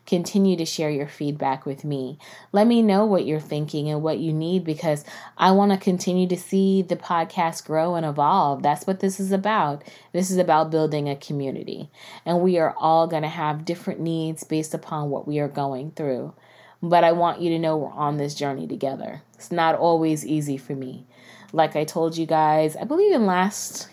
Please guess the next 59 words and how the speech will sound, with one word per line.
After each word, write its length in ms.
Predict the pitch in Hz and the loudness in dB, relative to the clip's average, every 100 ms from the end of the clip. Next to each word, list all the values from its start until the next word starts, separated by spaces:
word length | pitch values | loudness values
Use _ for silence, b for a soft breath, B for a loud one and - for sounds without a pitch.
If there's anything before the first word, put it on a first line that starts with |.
| - | 0
yeah, 180 | 214 180 | 2 4
last 340 | 175 180 - | 4 2 2
week's 180 | 170 180 | -2 -2
episode, 640 | - - 165 170 156 156 156 B B B | -6 -6 -2 2 2 2 -2 B B B
it 80 | 269 | 4
was 200 | 302 277 | 4 2
tough. 400 | - 196 147 151 | 2 2 2 -2
I 80 | 165 | -2
was 160 | 175 175 | 0 0
going 300 | 175 165 175 | -2 -2 -2
through 160 | 175 | -6
some 180 | 170 170 | -6 -6
stuff, 500 | 160 147 151 151 - B B - | -4 0 0 0 -8 B B -2
um, 460 | 160 151 143 151 - B B B B | 0 0 -2 -6 -12 B B B B
with 280 | 180 170 - | 2 2 2
it, 220 | - 175 - | 0 0 2
fam-, 400 | 180 165 165 160 | 2 2 0 -4
family 400 | - 175 170 165 | 0 0 0 -2
things 580 | 160 143 135 151 - - B B B | -4 -6 -6 -8 -12 -20 B B B
that 100 | 156 | 2
I 80 | 156 | 2
was 100 | 156 | 2
trying 240 | 185 160 | -4 -2
to 60 | 151 | -2
work 260 | 147 147 | -2 -2
through. 360 | - 143 139 147 | -4 -4 -2 -2
And, 300 | 147 156 165 | -2 -4 -6
you 120 | 180 | -2
know, 200 | 185 143 | 0 0
maybe 280 | 147 147 151 | 0 0 -2
one 240 | 143 151 151 | -2 -2 -2
day 360 | 147 143 143 | -2 -2 -2
we'll 160 | 135 143 | -4 -6
talk 280 | - 143 143 | -4 -6 -6
about 320 | 147 143 139 | -6 -4 -2
it. 320 | 143 143 - B B B - | -2 -2 -6 B B B 0
But 120 | 160 | 2
I 80 | 156 | 2
feel 200 | 165 160 | 2 2
very 260 | 160 160 | 4 2
blessed 500 | 151 147 151 156 - | 2 2 2 0 -8
to 220 | - 185 156 | -2 -2 0
now 300 | 143 139 143 | -2 -2 -4
kind 260 | - 151 | -4 -4
of 100 | 147 | -4
be 400 | 147 147 147 143 - | -2 -2 -2 -4 -4
on 220 | 147 147 | -4 -2
the 140 | 143 - | -4 -2
other 240 | 151 156 | -2 -2
side 380 | 156 - 151 147 | -4 -4 -2 0
of 160 | 156 160 | -2 -2
that. 320 | 156 156 156 | -2 -2 -2
And 140 | 151 | -4
we're 100 | 143 | -4
working 480 | 135 139 143 147 143 | -2 -4 -4 -6 -6
through 300 | 151 151 143 | -4 -4 -2
really, 320 | 135 139 143 | -2 -2 -2
really 300 | 139 135 139 | -2 -4 -4
well. 460 | 139 139 131 175 | -2 -2 0 -4